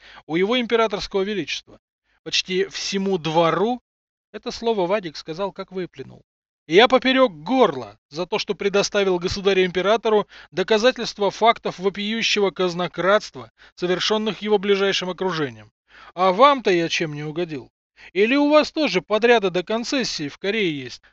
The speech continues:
за которые я призываю его величество не вести абсолютно ненужной России долгой войны?» Тем, что вы являетесь сюда агитировать нас усердно работать на благо прогнившего, самодержавного царского режима за гроши, которые нам к тому же не платят,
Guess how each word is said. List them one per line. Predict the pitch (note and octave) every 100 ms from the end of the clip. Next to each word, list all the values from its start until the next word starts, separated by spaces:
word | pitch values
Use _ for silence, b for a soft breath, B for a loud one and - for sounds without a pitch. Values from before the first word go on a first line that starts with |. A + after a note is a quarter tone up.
| _
за | C3+ E3+
которые | F3 F3 - A3+ A3+ A3 G#3
я | G#3
призываю | A3 G3+ F3+ G3 A#3 A3+ G3
его | F#3+
величество | G#3 G3 A3+ - G3+
не | F#3+ F#3+
вести | F#3 F3 - A#3+
абсолютно | E3+ - G3 G#3 F#3
ненужной | F3+ F#3 G#3 G3 F3 E3+
России | E3 - A#3 G3+ - b b
долгой | D#3+ F#3+ E3+ E3+
войны?» | F3 F3+ E3 A#2 _ _ _ _ _ _ _ _ _
Тем, | C4 C4+
что | -
вы | B3+
являетесь | C#4 C4 B3 C#4 C#4 C4 B3
сюда | - C4 B3+
агитировать | A#3+ G#3 - D4 C#4 C4
нас | B3+ B3 B3+
усердно | - C#4 B3+ B3+
работать | B3+ C#4 D#4 C4+ D#3+
на | F3 G3
благо | G#3 A#3 A3
прогнившего, | - A3 G#3 A#3+ D4 - A3 D#3 - B -
самодержавного | A3+ B3+ A#3+ G#3 F#3 C4 B3+ G#3+ F#3
царского | - C#4+ C#4 - G#3 F3+
режима | F#3 A3+ B3+ D4+ F#3+ B2+ B B
за | C3+ E3
гроши, | A#3 F#3 A#3+ - D4+
которые | A#3+ A3+ B3 B3
нам | B3+ A3+
к |
тому | B3+ C4 C4+
же | B3+
не | C4
платят, | C4+ C#4 A#3 -